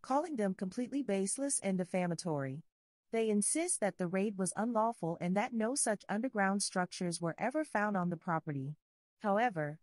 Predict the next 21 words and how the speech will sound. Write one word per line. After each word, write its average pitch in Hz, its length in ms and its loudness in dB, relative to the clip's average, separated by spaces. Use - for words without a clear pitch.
sources 359 540 2
close 226 380 -2
to 220 120 -4
the 196 140 -2
investigation 196 840 -2
claim 233 380 0
to 190 120 -2
have 175 200 0
seen 262 320 0
photographic 226 720 0
evidence 180 440 0
proving 202 420 -2
otherwise. 143 800 -4
If 202 180 -4
these 294 240 2
allegations 214 720 0
turn 226 260 0
out 214 200 0
to 185 80 -2
be 180 160 -2
true, 170 400 -4